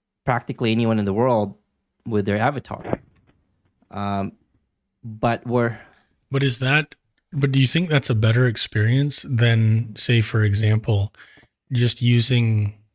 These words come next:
Speaker 2: the Plex features for simultaneous streaming or any other streaming service that might do it, where you could stream and watch something at the same time as somebody else? They're in their home, you're in yours.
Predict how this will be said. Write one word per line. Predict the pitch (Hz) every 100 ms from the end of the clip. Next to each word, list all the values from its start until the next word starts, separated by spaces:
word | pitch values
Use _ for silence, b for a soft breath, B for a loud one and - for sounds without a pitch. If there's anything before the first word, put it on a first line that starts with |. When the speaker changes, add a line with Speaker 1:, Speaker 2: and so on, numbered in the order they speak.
| _ _ -
Speaker 2:
the | 110 104 98
Plex | - 127 113 -
features | 123 107 - 101 101 -
for | - 120 104 101
simultaneous | - 110 107 - 107 104 101 -
streaming | - 110 110 101 101
or |
any | 110 117
other | 107 101
streaming | 95 - 120 110 104
service | - 107 101
that | -
might | 101 98
do | - 123
it, | 113 113 b b b b
where | 113
you | 110 113
could | 110 101
stream | - - 120 120 110 107 110 _ _ - - _ -
and | 113 107
watch | 104 104 - -
something | 120 107 107
at | 104
the | 101
same | - 107 101
time | - - 113 127
as | 117
somebody | - 107 104 101
else? | 98 98 - - -
They're | 110 104
in | 104
their | 104
home, | 101 104 101
you're | 101
in | 98 104
yours. | 123 117 107